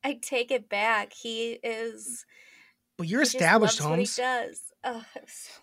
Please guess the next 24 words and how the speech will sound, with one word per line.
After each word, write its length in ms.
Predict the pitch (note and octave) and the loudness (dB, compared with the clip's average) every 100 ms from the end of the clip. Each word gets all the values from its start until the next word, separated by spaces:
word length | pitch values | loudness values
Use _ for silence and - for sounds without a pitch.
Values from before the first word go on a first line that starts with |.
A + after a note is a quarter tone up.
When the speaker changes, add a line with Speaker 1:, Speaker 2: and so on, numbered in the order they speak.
| - | -2
Speaker 2:
You're 160 | G3 | 2
established. 760 | A3 - F#3 G3+ F3+ C3+ - - | 2 0 2 2 2 -2 -4 -6
You 60 | |
could 140 | F3 G3+ | -6 -2
take 180 | A3 F#3 | -2 -2
a 40 | |
break. 500 | C3 A2+ A#2 - - - _ | -6 -8 -10 -16 -20 -20 _
We'll 220 | F#3 A3 G#3+ | -4 -2 0
allow 340 | E3 B2 A3 | -2 -4 -10
it. 140 | G#3+ - _ _ _ A3+ | -14 -18 _ _ _ -20
Speaker 1:
Mm-hmm. 480 | A3 G#3+ G#3 G#3 A3+ A#3 _ _ _ _ - - _ _ _ _ _ _ _ _ _ _ | -20 -18 -16 -16 -18 -20 _ _ _ _ -20 -20 _ _ _ _ _ _ _ _ _ _
Speaker 2:
So, 420 | - - G#2+ F2+ - _ _ _ _ - | -6 -6 -6 -14 -18 _ _ _ _ -8
that's 180 | F#3 - | -8 -4
football, 360 | B3 B3+ C3 | -4 -4 -8
Tara. 380 | - B2 D#3+ G3 _ _ _ _ _ - | -10 -8 -8 -10 _ _ _ _ _ -2
Is 80 | |
that 140 | D3+ F#3+ | 2 4
our 80 | A3+ | 4
Speaker 1:
That 40 | |
is 20 | |
Speaker 2:
football 240 | C4 D4 C#4 | 2 2 4
talk 200 | D4+ D4+ | 4 2
Speaker 1:
football. 80 | |
Speaker 2:
finally? 360 | D4+ D4+ E4 | 2 2 2